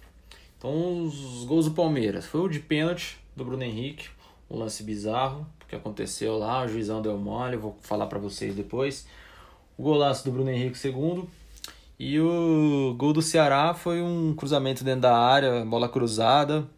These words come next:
uma falha do Antônio Carlos e o gol do Arthur Cabral, que já é nosso, né, mano? Já é nosso. E, cara, é, vamos falar sobre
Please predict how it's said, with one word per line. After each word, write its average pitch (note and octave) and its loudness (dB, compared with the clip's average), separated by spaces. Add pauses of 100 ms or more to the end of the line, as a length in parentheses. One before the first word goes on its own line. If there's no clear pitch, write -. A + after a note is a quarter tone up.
(120)
uma A#2+ -2
falha B2+ 0
do B2+ -4
Antônio A#2 -4
Carlos C#3 -2
e C3 -8 (960)
o A#2+ -4
gol A#2+ 6
do A#2+ 6
Arthur A#2 4
Cabral, A2+ 4
que D#3+ 0
já C#3+ 6
é C#3 2
nosso, C#3 2
né, C#3+ -6
mano? G#2+ -6
Já G#2 -8
é A#2+ -6
nosso. A2 -10 (460)
E, B2+ -12
cara, A#2 2
é, A#2 0
vamos C3 -8
falar D#3 2
sobre B2+ -4